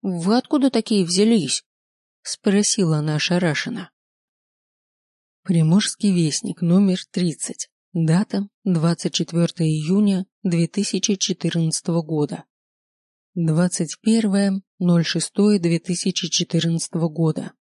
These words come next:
Произошел взрыв на строительной площадке комплекса «Старая мельница».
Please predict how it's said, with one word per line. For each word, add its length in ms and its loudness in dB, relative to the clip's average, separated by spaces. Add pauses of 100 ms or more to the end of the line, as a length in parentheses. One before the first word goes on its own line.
(200)
Произошел 720 2
взрыв 380 0
на 120 0
строительной 640 0
площадке 680 0
комплекса 640 -2
«Старая 460 0
мельница». 680 -2